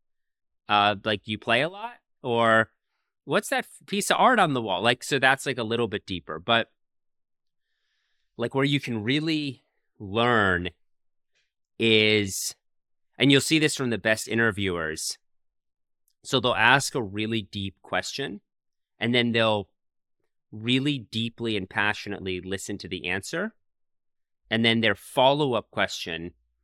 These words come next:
will build on the response from the first question. So a good question would be,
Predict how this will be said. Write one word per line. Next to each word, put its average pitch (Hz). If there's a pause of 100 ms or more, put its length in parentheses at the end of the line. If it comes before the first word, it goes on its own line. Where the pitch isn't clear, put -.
(120)
will 110
build 117
on 104
the 98
response 95
from 98
the 87
first -
question. - (800)
So 110 (320)
a 123
good 156
question 117
would 104
be, 90